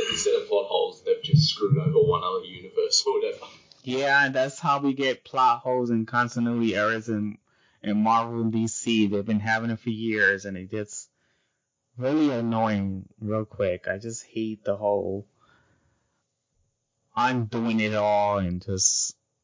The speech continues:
Speaker 1: Yeah.
Speaker 2: Now it's reboot. D C rebooted their universe, and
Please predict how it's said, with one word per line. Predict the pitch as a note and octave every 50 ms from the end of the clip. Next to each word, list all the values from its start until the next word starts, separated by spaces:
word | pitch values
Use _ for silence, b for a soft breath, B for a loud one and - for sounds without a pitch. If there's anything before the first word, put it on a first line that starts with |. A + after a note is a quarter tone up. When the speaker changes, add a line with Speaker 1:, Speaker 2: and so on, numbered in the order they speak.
| _ _ _ _ _ _ _ _
Speaker 1:
Yeah. | _ G#3 G#3 G3+ F#2 - - _ _ _ _ _ _ _ _ _ _ _ _ _ -
Speaker 2:
Now | A2+ A2+ A#2+ C3 C#3+ D3
it's | C#3+ C3+ A#2+
reboot. | A#2+ A#2 B2 A#2 A2 A#2 A#2 - - C3 A2+
D | A2+ B2+ C#3 D#3
C | D3+ - - C#3+ C#3
rebooted | B2+ B2 A#2 A2+ A2+ A#2 A#2 A2+ A2+ G#2+
their | - A#2 A2+ A#2
universe, | G#2+ G2+ G#2 G2 G2 F#2 F#2+ F#2+ F#2 F#2 F#2 F#2+ - - -
and | F#2 E2+ F#2 - -